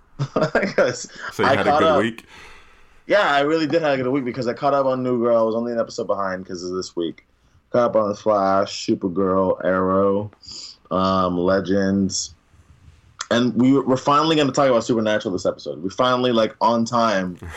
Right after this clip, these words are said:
Speaker 2: <laughs>
Speaker 1: with Supernatural. Like, that was my goal. I was just like, "Supernatural, we've been doing you wrong.
Speaker 2: <laughs>
Speaker 1: We need to talk. We need to, we need to get you back." You know what I'm saying? So I per-,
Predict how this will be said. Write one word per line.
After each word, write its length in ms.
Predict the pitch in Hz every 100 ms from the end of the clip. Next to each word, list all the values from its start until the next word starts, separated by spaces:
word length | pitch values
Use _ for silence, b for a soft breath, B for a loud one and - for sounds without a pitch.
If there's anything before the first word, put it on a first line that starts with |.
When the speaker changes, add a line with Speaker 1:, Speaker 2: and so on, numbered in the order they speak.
| B
Speaker 2:
<laughs> 240 | B B
Speaker 1:
with 80 | 110
Supernatural. 560 | 123 110 101 104 101
Like, 100 | 95
that 100 | 104 147
was 120 | 156
my 160 | 175
goal. 340 | 107 98 139 120
I 80 | 101
was 180 | 123 113
just 100 | 113
like, 160 | 104
"Supernatural, 720 | - 139 127 120 120 117 101
we've 240 | 98 110 120
been 160 | 135 117
doing 280 | 117 113
you 120 | 110 92
wrong. 560 | 92 107 98 78 78 104
Speaker 2:
<laughs> 520 | 95 - 139 - 139
Speaker 1:
We 120 | 110
need 120 | 135
to 60 | 131
talk. 380 | - 131 113 -
We 140 | 143
need 140 | 160 185
to, 80 | 151
we 100 | 165
need 140 | 190
to 60 | 147
get 220 | 156 -
you 100 | 151
back." 540 | 110 131 156 - - -
You 100 | 117
know 80 | 131
what 100 | 147
I'm 100 | 127
saying? 300 | - 127 147
So 180 | - 123
I 140 | 156
per-, 360 | 156 156 143